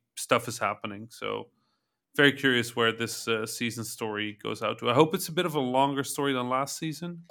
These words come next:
La-, last season had six weeks of story, and then six weeks of, like,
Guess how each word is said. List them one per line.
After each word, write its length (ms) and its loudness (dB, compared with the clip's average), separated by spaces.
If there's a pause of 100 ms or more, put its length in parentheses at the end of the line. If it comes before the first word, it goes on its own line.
La-, 220 8
last 360 10
season 280 4
had 240 2
six 340 0
weeks 320 0
of 100 -4
story, 440 -2 (1040)
and 160 8
then 100 10
six 360 4
weeks 300 4
of, 120 0
like, 400 6